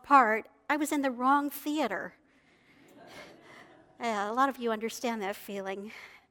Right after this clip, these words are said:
Uh, if somebody had come up to me back then, however, and told me that I belonged in a humanist community,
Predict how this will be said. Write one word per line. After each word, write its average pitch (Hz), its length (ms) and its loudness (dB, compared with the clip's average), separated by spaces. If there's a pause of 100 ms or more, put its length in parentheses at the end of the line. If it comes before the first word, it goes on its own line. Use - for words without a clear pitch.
(500)
Uh, 233 160 2
if - 140 -8
somebody 349 320 2
had 277 140 0
come 285 200 2
up 269 160 4
to - 80 -6
me 269 120 -2
back 233 400 2
then, 277 240 4
however, 208 560 2
and 214 180 -4
told 254 260 4
me 247 120 0
that 220 120 0
I 220 120 2
belonged 220 400 0
in 214 100 -2
a 208 40 -4
humanist 233 580 -4
community, 208 580 -4